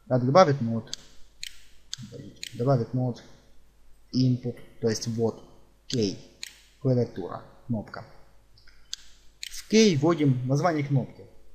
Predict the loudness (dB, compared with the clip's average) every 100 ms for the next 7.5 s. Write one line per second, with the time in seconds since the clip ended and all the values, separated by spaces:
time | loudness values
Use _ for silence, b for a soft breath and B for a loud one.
0 | 2 4 4 -2 -2 -2 0 0 -2 -4
1 | -12 -10 -2 2 4 6 4 4 2 4
2 | 2 2 0 -2 -2 -4 -8 -8 0 2
3 | 4 4 4 2 4 4 2 -4 2 6
4 | 6 6 4 4 -2 -4 0 2 2 -2
5 | -4 -2 -2 -6 -16 _ _ -20 -20 -20
6 | -20 -6 0 2 4 2 2 2 0 -2
7 | -8 -8 -8 -14 -20